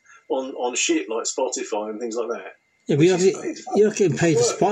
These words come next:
Speaker 2: Spotify, though. You know what I mean? It's, it's, it's Spotify is, is a negligible amount per stream, so you, you'd have to pl-, you'd have to have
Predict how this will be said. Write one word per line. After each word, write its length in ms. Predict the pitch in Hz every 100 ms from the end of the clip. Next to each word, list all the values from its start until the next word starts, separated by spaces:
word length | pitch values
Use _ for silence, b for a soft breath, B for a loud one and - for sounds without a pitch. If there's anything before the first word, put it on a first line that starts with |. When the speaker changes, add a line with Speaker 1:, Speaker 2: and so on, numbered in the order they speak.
| 180
Speaker 2:
Spotify, 220 | 120 107
though. 140 | 110
You 100 | 135
know 100 | 160
what 80 | 180
I 40 | 113
mean? 140 | 117
It's, 140 | 135 -
it's, 180 | 139 151
it's 280 | 139 -
Spotify 480 | - 175 156 107 120
is, 140 | 120 135
is 160 | 123
a 60 | 131
negligible 540 | 147 147 131 131 139
amount 280 | 139 139 127
per 80 | 135
stream, 320 | - 175 113
so 100 | 113
you, 420 | 113 113 117 175 - 403 -
you'd 440 | 320 220 151 123
have 200 | 120 151 -
to 80 |
pl-, 260 | 117 - 208
you'd 160 | 160 139
have 180 | 156 -
to 60 |
have 300 | 131 123 113